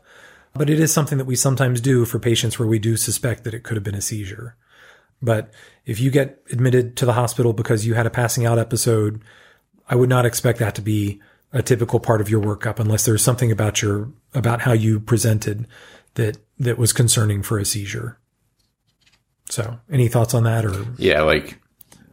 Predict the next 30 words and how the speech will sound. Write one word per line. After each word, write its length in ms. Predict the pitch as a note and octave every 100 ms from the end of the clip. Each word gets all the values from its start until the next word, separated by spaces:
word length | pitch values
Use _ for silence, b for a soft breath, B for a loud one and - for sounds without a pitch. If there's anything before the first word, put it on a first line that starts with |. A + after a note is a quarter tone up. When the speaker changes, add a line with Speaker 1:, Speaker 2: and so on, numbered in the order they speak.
| C#2
Speaker 2:
like 240 | C#2+ -
if 80 | D2+
they 80 | D#2
bit 200 | D#2 -
their 140 | D#2+
tongue 380 | - E2 D2+ D2+
or 200 | D2 D2
lost 400 | D2 D2 C#2+ -
bladder 420 | E2 D#2 D2 D2
incontinence 440 | D2 C#2 D2 D2+
or 80 | D2+
something 260 | D2 D2 D2
like 140 | C#2+
that, 380 | D2 D2 - _
that 100 | -
Speaker 1:
Yeah. 60 | G2+
Speaker 2:
would 160 | D#2
suggest 420 | - E2 E2 D#2 -
seizure, 520 | - F2+ D2+ C#2+ D2+
and 120 | D2
as 80 | C#2+
such, 200 | D2 -
maybe 220 | D2 D2
an 80 | D2+
E 60 | D#2
E 160 | D#2
G 160 | D2 D2
would 100 | C#2
be 80 | C#2+
warranted. 440 | D2 D2 - F2